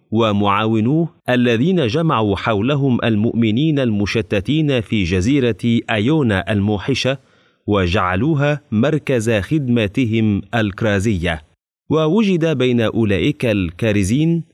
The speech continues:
رجل كان يحفظ السبت الكتابي، وهكذا قدم هذا الحق إلى الناس، فأنشئت في أيونا مدرسة خرج منها المرسلون ليس إلى اسكتلندا وانجلترا وحدهما،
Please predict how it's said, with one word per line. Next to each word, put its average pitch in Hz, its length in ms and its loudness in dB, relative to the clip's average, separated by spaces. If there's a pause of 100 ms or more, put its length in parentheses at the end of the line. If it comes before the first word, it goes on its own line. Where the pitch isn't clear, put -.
(120)
رجل 175 520 0 (140)
كان 143 500 0
يحفظ 127 500 -2
السبت - 520 -4
الكتابي، 107 720 -2 (560)
وهكذا 120 760 -2 (440)
قدم 156 360 0
هذا 123 440 0
الحق 110 500 -2
إلى 110 300 0
الناس، 123 480 -2 (420)
فأنشئت 170 760 -2
في 120 280 0
أيونا 120 580 0 (280)
مدرسة 135 800 0 (300)
خرج 175 420 0
منها 117 400 0
المرسلون 110 800 -2
ليس 131 360 0
إلى 101 380 -2
اسكتلندا 143 720 -2
وانجلترا 120 760 0
وحدهما، 104 800 -4